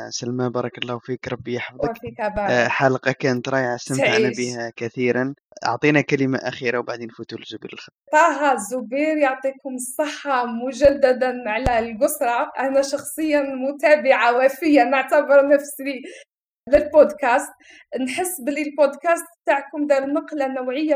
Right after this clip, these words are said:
Speaker 2: في المحتوى الجزائري، بما أنه باللهجة الجزائرية إن شاء الله توصل للعالم كامل. فيه ليدونتيتي تاعنا، الهوية تاعنا،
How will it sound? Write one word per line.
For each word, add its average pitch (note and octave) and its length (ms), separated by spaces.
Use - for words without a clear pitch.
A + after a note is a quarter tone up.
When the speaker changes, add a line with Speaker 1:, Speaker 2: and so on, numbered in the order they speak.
Speaker 2:
في C#4 60
المحتوى C#4 540
الجزائري، A3+ 840
بما B3+ 240
أنه E4 420
باللهجة A#3 480
الجزائرية G#3+ 800
إن B3 60
شاء B3 200
الله A#3 180
توصل A3+ 240
للعالم A#3 540
كامل. A3 400
فيه E4 320
ليدونتيتي C#4 800
تاعنا، A#3+ 500
الهوية B3+ 540
تاعنا، A#3+ 440